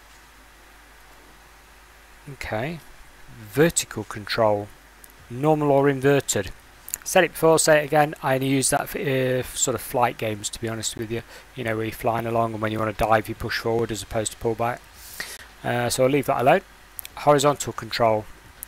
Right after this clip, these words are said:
Again, normal and inverted. Uh, camera speed. That's, uh, a different one, isn't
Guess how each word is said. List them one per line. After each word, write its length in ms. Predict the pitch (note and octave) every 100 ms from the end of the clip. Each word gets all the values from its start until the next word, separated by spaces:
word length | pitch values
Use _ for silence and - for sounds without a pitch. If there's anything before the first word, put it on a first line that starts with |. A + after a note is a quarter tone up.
| -
Again, 360 | A2+ C3 C3 C3
normal 280 | B2 B2
and 100 | A#2+
inverted. 600 | A#2+ A#2 B2 A#2+ - G3+ - - - - - - - - - - - - - - - -
Uh, 440 | C#3+ C#3 C#3+ C#3+ -
camera 360 | - A#3+ A3+
speed. 500 | - - A#2 G#2+ - - - - - D3+
That's, 360 | F#3+ - -
uh, 240 | G#2+ G#2+ A#2+
a 40 |
different 360 | G#2+ G#2 C3+ D#3
one, 140 | G3
isn't 260 | B3 -